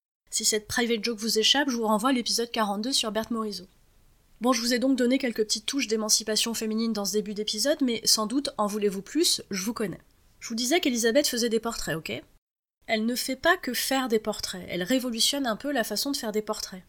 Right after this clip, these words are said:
En effet, elle réalise ce qu'on appelle des portraits au naturel, c'est-à-dire qu'elle essaie de faire des portraits où on n'est pas engoncé et constipé dans sa posture et ses vêtements.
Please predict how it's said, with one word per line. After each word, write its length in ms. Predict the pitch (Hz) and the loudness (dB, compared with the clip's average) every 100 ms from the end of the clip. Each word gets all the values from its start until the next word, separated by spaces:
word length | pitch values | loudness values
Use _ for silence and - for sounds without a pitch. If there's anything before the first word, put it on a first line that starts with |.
| _ _ _ - | _ _ _ -10
En 100 | 180 | -6
effet, 240 | 214 294 320 247 | -2 2 2 2
elle 100 | 208 | 2
réalise 380 | 226 247 320 - | 2 4 4 2
ce 80 | |
qu'on 160 | 233 220 | 0 -2
appelle 260 | 214 302 247 | 0 4 4
des 80 | |
portraits 340 | 214 214 - 269 | 4 0 -2 -2
au 60 | |
naturel, 640 | 202 226 - 214 180 175 170 | -2 -2 -4 -4 -6 -6 -4
c'est-à-dire 400 | - 185 170 294 | -2 0 -2 -2
qu'elle 180 | 208 190 | -4 -2
essaie 240 | 196 294 | -2 -2
de 60 | - | -2
faire 180 | 262 | -4
des 120 | 202 185 | -4 -4
portraits 540 | 202 - - 254 285 | -4 -6 -2 -2 -2
où 40 | 202 | -4
on 100 | 202 | -4
n'est 120 | 196 | -4
pas 180 | 269 - | -2 0
engoncé 540 | 247 220 214 214 - | 0 2 2 2 2
et 240 | 285 294 - | 0 -2 -4
constipé 640 | - 262 - - 220 262 | -6 -2 -2 -2 -4 -2
dans 120 | 277 226 | -2 -2
sa 140 | 196 | -2
posture 480 | - 208 - 277 240 | -2 -4 -2 -4 -4
et 60 | |
ses 160 | 220 214 | -4 -4
vêtements. 340 | 196 - 170 | -6 -8 -12